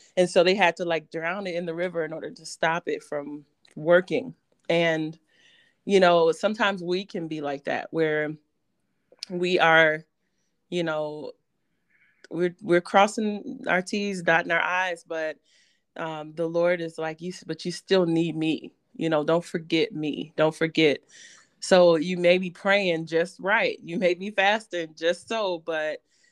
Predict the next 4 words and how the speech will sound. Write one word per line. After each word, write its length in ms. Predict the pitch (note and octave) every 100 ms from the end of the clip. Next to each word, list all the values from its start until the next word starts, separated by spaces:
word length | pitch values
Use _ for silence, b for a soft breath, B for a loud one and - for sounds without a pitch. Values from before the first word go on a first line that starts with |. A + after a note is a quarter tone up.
| _ _
nothing's 460 | F#3 F#3+ F#3 E3+ -
happening 520 | G#3+ G#3+ F#3+ E3+ D#3+
because, 760 | D#3+ F3 E3 D3+ D#3+ D#3 - -
um, 500 | - D#3 D#3 D3+ -